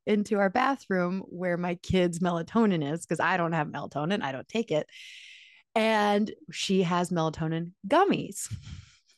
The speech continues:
So I take a melatonin gummy and I was like, "That is delicious." I should take a second one. I'm an adult. This is only one and a half milligrams.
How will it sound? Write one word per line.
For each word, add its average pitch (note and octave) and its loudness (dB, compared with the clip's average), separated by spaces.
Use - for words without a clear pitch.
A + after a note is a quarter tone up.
So A3+ 4
I A3 0
take F3 -2
a A#3 0
melatonin A#3+ 2
gummy - -8
and F3+ -2
I F#3 -2
was F#3 -4
like, C3 -6
"That B3 2
is D#3 0
delicious." - -4
I B3 2
should A3 2
take F3+ 2
a C#3+ -2
second - -2
one. F#3+ -10
I'm D4 4
an F#3+ 4
adult. D3+ -4
This D#4+ 2
is B3 4
only G3+ 4
one D#3+ 0
and D3+ -2
a D3 0
half D3 -2
milligrams. D#3 -2